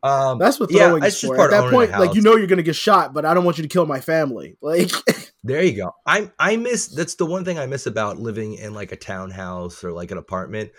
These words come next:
Speaker 1: where, like, you'd hear a noise at night and just be like, "Ah, it's probably a neighbor," <laughs> you know?
Speaker 2: Yeah.
Speaker 1: Now, and live in the middle of the nowhere, uh, in the middle of nowhere,
Speaker 2: Of
Speaker 1: air,
Speaker 2: the
Speaker 1: any
Speaker 2: nowhere.
Speaker 1: noise, I'm just like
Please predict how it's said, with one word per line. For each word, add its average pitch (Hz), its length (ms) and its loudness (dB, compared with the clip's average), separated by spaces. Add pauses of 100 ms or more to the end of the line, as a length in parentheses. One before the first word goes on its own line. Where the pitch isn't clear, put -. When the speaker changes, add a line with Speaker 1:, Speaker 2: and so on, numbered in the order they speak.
(260)
Speaker 1:
where, 110 120 -2
like, 110 240 -4
you'd 123 80 -6
hear 139 220 -2
a 120 40 -6
noise 110 260 -6
at 85 80 -6
night 95 100 -8
and 90 80 -10
just - 140 -16
be 98 40 -6
like, 92 160 -6
"Ah, 95 80 -6
it's 87 80 -10
probably 78 300 -12
a 80 40 -12
neighbor," 85 360 -12 (280)
<laughs> 123 300 -6
you 127 140 -4
know? 113 240 -4 (160)
Speaker 2:
Yeah. 147 240 0
Speaker 1:
Now, 123 420 0 (140)
and 120 140 -6
live 135 180 -2
in 139 100 -4
the 131 80 -6
middle 135 300 -4
of 117 80 -6
the 127 80 -4
nowhere, 127 520 -4
uh, 110 180 -2 (100)
in 113 120 -4
the 113 60 -6
middle 117 220 -4
of 101 60 -8
nowhere, 104 460 -6 (100)
Speaker 2:
Of 131 120 -4
Speaker 1:
air, 104 120 -2
Speaker 2:
the 131 100 -2
Speaker 1:
any 127 180 0
Speaker 2:
nowhere. 117 320 -2
Speaker 1:
noise, 98 320 -8
I'm 113 140 -8
just 117 180 -10
like 101 280 -10